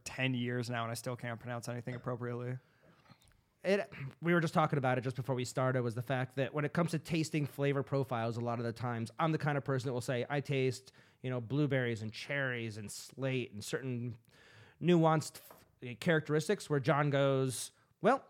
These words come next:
Speaker 2: I taste Cabernet, Merlot, and a little touch of Zinfandel in there."
Speaker 1: Mm-hmm.
Speaker 2: You know, doesn't know exactly what the berries are, but he knows exactly
Speaker 1: No, I
Speaker 2: what's
Speaker 1: can
Speaker 2: in
Speaker 1: t-,
Speaker 2: it.
Speaker 1: I can definitely tell you if there's Cab Franc, Petit Syrah, or Ver-, Petit Verdot in that wine half the time.
Speaker 2: So I'm pretty sure that this Soave has none of those.
Speaker 1: No.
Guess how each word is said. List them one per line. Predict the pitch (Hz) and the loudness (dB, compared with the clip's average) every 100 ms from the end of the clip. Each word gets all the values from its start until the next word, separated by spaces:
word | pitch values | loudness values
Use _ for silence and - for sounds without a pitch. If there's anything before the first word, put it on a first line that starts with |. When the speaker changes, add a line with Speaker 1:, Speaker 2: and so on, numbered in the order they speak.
| - - | -14 -2
Speaker 2:
I | 185 | 0
taste | 190 175 - | 2 0 2
Cabernet, | 226 233 220 220 | 4 6 6 4
Merlot, | 196 190 190 | 4 6 6
and | 185 | 6
a | |
little | 160 170 | 4 4
touch | 170 120 | 2 0
of | |
Zinfandel | 110 113 95 87 | -2 -4 -4 -8
in | 85 | -8
there." | 87 120 | -8 -4
Speaker 1:
Mm-hmm. | 123 127 127 - - - | -2 -2 -4 -8 -14 -6
Speaker 2:
You | 131 | -4
know, | 120 | 0
doesn't | 175 233 | 0 2
know | 233 214 - | 2 0 -4
exactly | 185 196 196 | 0 4 6
what | 208 | 4
the | 180 | 4
berries | 208 196 143 | 4 6 4
are, | 139 135 | 4 4
but | 120 135 | 2 2
he | 143 | 2
knows | 139 | 2
exactly | 123 107 151 160 | 0 0 4 8
Speaker 1:
No, | |
I | 147 | 8
Speaker 2:
what's | 151 | 8
Speaker 1:
can | 151 | 4
Speaker 2:
in | |
Speaker 1:
t-, | 135 | 4
Speaker 2:
it. | |
Speaker 1:
I | 156 | 2
can | 151 | 4
definitely | 131 165 139 | 4 4 2
tell | 151 | 2
you | 151 | 2
if | 131 | 0
there's | 123 - | -4 -2
Cab | 139 139 | 0 0
Franc, | 131 143 135 127 | 0 -2 -2 -4
Petit | - 143 | -4 -4
Syrah, | 139 135 135 135 | -2 -2 0 0
or | |
Ver-, | 117 123 110 | -2 -6 -6
Petit | - 127 135 | -8 -4 -4
Verdot | 117 117 139 | -2 -2 -2
in | 113 | -2
that | 113 113 | -4 -6
wine | 113 113 117 | -6 -6 -6
half | 120 113 | -6 -8
the | - | -8
time. | - 117 117 113 - _ | -6 -4 -4 -8 -14 _
Speaker 2:
So | - 139 - | -2 0 0
I'm | 156 156 | 0 -2
pretty | - 320 349 | -2 0 2
sure | 320 - 196 208 | 2 0 2 4
that | 175 175 175 - | 4 2 0 -2
this | 165 | -2
Soave | - 165 170 165 156 | 0 2 4 4 4
has | 147 139 | 4 2
none | 139 139 | 2 0
of | 139 | 0
those. | 107 62 - - - - | -4 -8 -10 -10 -12 -6
Speaker 1:
No. | 156 | -4